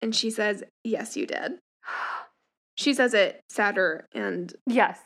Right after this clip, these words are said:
Speaker 2: yes.
Speaker 1: almost nicer than I just said it.
Speaker 2: Like, she's, like, resigned to the fact that, like, "Yes, you did."
Speaker 1: Yeah, you meant it. It's okay
Speaker 2: Yeah.
Speaker 1: that you meant it.
Speaker 2: Right,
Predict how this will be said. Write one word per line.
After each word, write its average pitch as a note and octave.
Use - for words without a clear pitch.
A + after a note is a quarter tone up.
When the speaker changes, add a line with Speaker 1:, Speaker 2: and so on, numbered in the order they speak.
Speaker 2:
yes. G#3+
Speaker 1:
almost G#3+
nicer G3
than G3
I D#3+
just A#3
said A#3
it. B3
Speaker 2:
Like, A#3+
she's, C#4
like, A#3+
resigned G3+
to A3
the G3
fact G3
that, F3
like, G#3+
"Yes, C#4
you A#3
did." -
Speaker 1:
Yeah, G#3
you B3
meant -
it. -
It's C4
okay A3+
Speaker 2:
Yeah. -
Speaker 1:
that -
you -
meant -
it. -
Speaker 2:
Right, A3